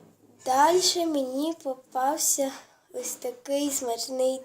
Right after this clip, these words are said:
тостер. Ням-ням.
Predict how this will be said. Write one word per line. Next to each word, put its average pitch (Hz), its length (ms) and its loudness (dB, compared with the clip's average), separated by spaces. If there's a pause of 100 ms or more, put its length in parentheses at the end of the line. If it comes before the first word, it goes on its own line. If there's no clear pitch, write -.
тостер. 233 1120 -4 (2750)
Ням-ням. 269 760 -12